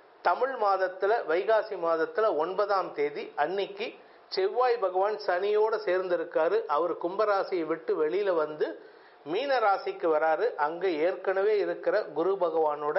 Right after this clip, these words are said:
இணையறாரு. இந்த குரு மங்கள யோகம் ஏற்படுகின்றது இந்த மீன ராசியில. இந்த குருமங்கள யோகம் ஒவ்வொரு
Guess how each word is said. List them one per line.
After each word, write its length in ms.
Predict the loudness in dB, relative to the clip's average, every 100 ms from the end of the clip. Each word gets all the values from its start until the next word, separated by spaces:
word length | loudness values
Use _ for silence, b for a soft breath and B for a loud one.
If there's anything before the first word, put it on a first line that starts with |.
| -2
இணையறாரு. 580 | -2 0 2 2 0 -2 -8 B B B -6
இந்த 320 | -4 0 -2
குரு 420 | -2 -2 0 -2 -2
மங்கள 340 | -2 0 0
யோகம் 480 | 2 2 0 0 -6 -10
ஏற்படுகின்றது 920 | -2 -2 0 0 0 -4 -4 -2 -2 -4
இந்த 300 | -8 -2 -2
மீன 340 | 0 -2 0
ராசியில. 440 | 2 0 -2 -2 -2 -2 B B B -8
இந்த 400 | -6 -2 0 0
குருமங்கள 680 | 0 0 0 -2 0 0 2
யோகம் 500 | 4 2 2 -4 -4
ஒவ்வொரு 420 | -2 2 2 2